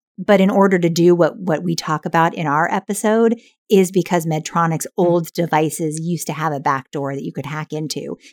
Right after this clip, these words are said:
Speaker 1: You can't do that with the current
Speaker 2: Yeah.
Speaker 1: devices. They've all shut all those
Speaker 2: Oh,
Speaker 1: devices
Speaker 2: yeah.
Speaker 1: down. So is it possible? Yes.
Speaker 2: Yeah.
Speaker 1: Would I spend any amount of time really worrying about it?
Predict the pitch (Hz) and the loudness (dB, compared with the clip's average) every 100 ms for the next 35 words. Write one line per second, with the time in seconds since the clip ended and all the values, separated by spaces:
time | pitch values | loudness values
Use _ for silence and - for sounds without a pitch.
0 | _ 233 208 - 160 175 156 139 - 151 | _ 2 2 0 -2 -2 -2 -2 -4 -10
1 | 147 - 156 156 151 170 147 - - - | -12 -6 -6 -4 -6 -6 -6 -10 -12 -10
2 | 180 180 170 165 151 143 - - 147 - | -8 -2 0 2 2 0 -6 -4 -4 -2
3 | 156 139 139 156 - 156 180 180 165 156 | -4 -4 -6 -8 -12 -6 -4 -2 -4 -6
4 | 160 170 - - - - 214 208 220 208 | -6 -6 -8 -14 -18 0 2 4 2 2
5 | - 214 220 226 214 208 180 180 170 180 | 0 -2 -2 0 2 2 2 4 4 2
6 | 170 156 143 _ 170 170 185 - 190 170 | -4 -10 -14 _ -2 0 0 0 0 0
7 | 175 175 175 - 170 165 160 - 170 170 | 0 -2 -4 -4 -2 -2 -4 -6 -4 -2
8 | 170 170 160 165 180 185 170 175 175 185 | -2 -2 -2 -2 -2 -2 -2 0 0 -2